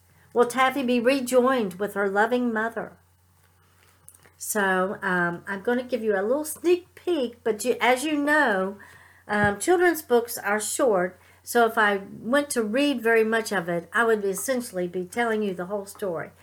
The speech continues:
But I hope that I whet your appetite. Let's look at the first page. There's little Taffy.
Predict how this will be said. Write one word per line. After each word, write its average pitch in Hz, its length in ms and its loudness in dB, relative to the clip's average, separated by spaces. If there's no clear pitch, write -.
But 233 100 -4
I 226 100 4
hope 320 260 -2
that 233 120 0
I 208 160 0
whet 220 380 0
your - 180 -6
appetite. 170 600 -6
Let's 349 220 0
look 311 200 0
at 254 100 -4
the 220 60 -2
first 233 460 0
page. 165 520 -6
There's 254 240 4
little 226 260 4
Taffy. 185 600 -4